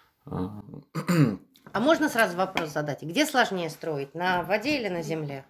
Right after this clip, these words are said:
Speaker 1: Ну,
Speaker 2: опора?
Speaker 1: конечно, на воде. На воде сложнее строить, это, это безусловно.
Speaker 2: А глубина какая примерно? Вот насколько эти опоры погружены в реку и потом в землю?
Speaker 1: Э, вообще, вот, э, на Пуре,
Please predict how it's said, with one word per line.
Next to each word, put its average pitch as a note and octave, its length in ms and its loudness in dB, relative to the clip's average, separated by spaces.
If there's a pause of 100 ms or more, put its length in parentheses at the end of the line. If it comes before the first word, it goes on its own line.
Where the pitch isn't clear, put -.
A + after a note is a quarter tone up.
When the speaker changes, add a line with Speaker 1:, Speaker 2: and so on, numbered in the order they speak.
Speaker 1:
Ну, - 80 -6
Speaker 2:
опора? C#3+ 280 4
Speaker 1:
конечно, A#2+ 400 8
на A#2 100 6
воде. G#2 320 4 (500)
На G#2 100 -10
воде G#2+ 220 -2
сложнее G#2 420 -2
строить, A2+ 380 -2
это, G2 280 -4 (2000)
это - 160 -14
безусловно. G#2 640 0 (1000)
Speaker 2:
А F#3 120 8
глубина A#3 500 12
какая G3 440 12
примерно? D#3 460 6
Вот D3+ 180 4
насколько F#3 520 4
эти C#3+ 200 4
опоры D3 340 6
погружены D3+ 760 10
в C#3 80 2
реку A3 380 8
и D3 100 6
потом D3+ 320 6
в C3+ 220 10
землю? C3+ 400 2 (440)
Speaker 1:
Э, G#2+ 260 0
вообще, D3 460 10
вот, G2+ 340 6
э, G2+ 40 2
на G2+ 420 6
Пуре, B2 420 6